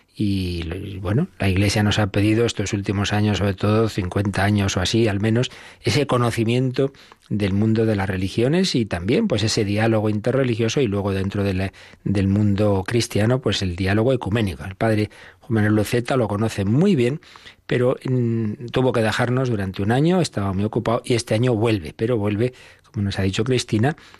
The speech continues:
los jueves a las doce y media de la mañana. Y, mm, va a tomar la cosa como muy desde el principio. Los primeros programas van a ser hacernos ver que todos los seres humanos, todos, tenemos un sentido religioso. De ahí el título, esa famosa frase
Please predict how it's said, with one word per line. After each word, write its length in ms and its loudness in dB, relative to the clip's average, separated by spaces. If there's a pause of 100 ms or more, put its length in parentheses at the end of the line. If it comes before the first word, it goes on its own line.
(140)
los 200 2
jueves 460 0
a 120 0
las 200 0 (120)
doce 340 0
y 60 2
media 420 0 (300)
de 200 0
la 140 4
mañana. 400 -2 (420)
Y, 380 2
mm, 420 -4
va 60 2
a 100 0
tomar 280 0
la 100 2
cosa 320 0
como 260 0
muy 220 2
desde 240 -2
el 80 -4
principio. 680 -2
Los 120 -12
primeros 500 0 (300)
programas 500 2
van 160 0
a 60 2
ser 180 0
hacernos 440 0
ver 160 0 (360)
que 140 -2
todos 320 2
los 140 -2
seres 260 0
humanos, 400 0
todos, 440 0
tenemos 420 0
un 100 2
sentido 640 0
religioso. 760 0
De 100 0
ahí 140 2
el 140 0
título, 320 -2
esa 180 -2
famosa 360 -2
frase 320 0